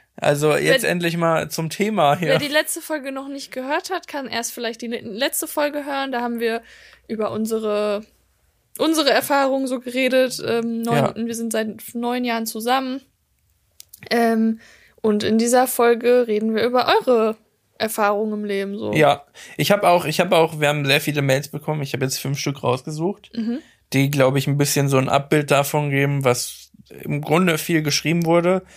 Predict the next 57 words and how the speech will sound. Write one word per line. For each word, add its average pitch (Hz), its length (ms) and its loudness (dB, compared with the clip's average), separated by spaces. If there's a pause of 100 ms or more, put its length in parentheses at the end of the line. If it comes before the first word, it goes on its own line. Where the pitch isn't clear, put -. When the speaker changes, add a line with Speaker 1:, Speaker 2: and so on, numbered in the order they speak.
(340)
Speaker 1:
Plus 190 360 4
hab 165 140 4
ich 170 140 0
die 165 80 -4
so 156 120 0
ein 156 100 0
bisschen 147 260 0
geordnet, 147 420 2
so 139 220 0
nach, 135 440 0
ähm, 135 480 -4 (760)
ja, 139 160 4
nach 160 160 2
Beziehungsstadien. 156 1000 2
Hier 139 140 -2
ist 143 140 -4
zum 151 100 -4
Beispiel 143 200 -2
die 135 80 0
erste 139 260 0
Mail 139 200 0
über 139 160 0
jemanden, 139 400 -4
der 131 320 -2
in 139 100 -6
keiner 190 240 2
Beziehung 151 460 -4 (160)
ist. 143 200 -8
Und 135 140 -4
Speaker 2:
Ja. 131 120 -2
Speaker 1:
die 135 80 0
letzte 143 260 -2
Mail, 135 380 0 (480)
Speaker 2:
Ist - 160 0
Speaker 1:
äh, 226 40 4
Speaker 2:
auch 226 180 2
eine 220 360 -6 (880)
Speaker 1:
ist - 240 -4
eine 156 100 2
Person, 156 440 2
die, 147 240 0
äh, 135 340 2
aus 180 240 2
einer 131 220 -4
Beziehung 139 320 -4
raus 131 220 2
ist. - 60 -6
Speaker 2:
Ah, 226 240 0
okay, 143 80 -6
Speaker 1:
Also 131 260 -4
wir 139 80 -2
Speaker 2:
krass. 139 80 0
Speaker 1:
gehen, 147 340 0
Speaker 2:
Also - 100 -6
Speaker 1:
wir - 60 -2
Speaker 2:
wir 254 80 4
haben, 269 120 0